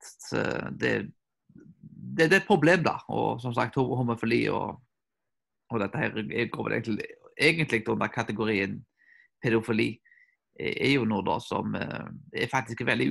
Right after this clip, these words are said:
utbredt da, i den islamske sivilisasjonen, og en kan jo diskutere hva som er årsaken til det da, men, eh, det, det, det, det er ekstremt restriktive, eh, se-, seksualetikken da, som de har innenfor islam. Og, eh,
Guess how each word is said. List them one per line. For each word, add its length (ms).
utbredt 420
da, 80
i 140
den 160
islamske 640
sivilisasjonen, 880
og 220
en 160
kan 140
jo 60
diskutere 440
hva 160
som 140
er 80
årsaken 480
til 100
det 140
da, 80
men, 240
eh, 220
det, 60
det, 360
det, 100
det 380
er 20
ekstremt 560
restriktive, 680
eh, 680
se-, 320
seksualetikken 800
da, 120
som 120
de 120
har 200
innenfor 400
islam. 400
Og, 140
eh, 260